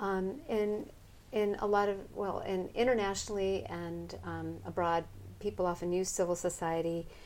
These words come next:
um, to talk about, um, you know, organized, uh, groups that, uh, work together al-, alongside government. So it's, sometimes people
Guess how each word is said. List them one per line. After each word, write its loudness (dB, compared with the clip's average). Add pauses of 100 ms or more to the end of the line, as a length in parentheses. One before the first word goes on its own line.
(320)
um, 0
to -8
talk -4
about, -4 (120)
um, -4 (580)
you -4
know, -4
organized, 2 (580)
uh, 0 (160)
groups 0 (280)
that, -2
uh, 0
work 2
together 0 (220)
al-, 2
alongside 4
government. -4
So -4
it's, -4 (280)
sometimes -2
people 0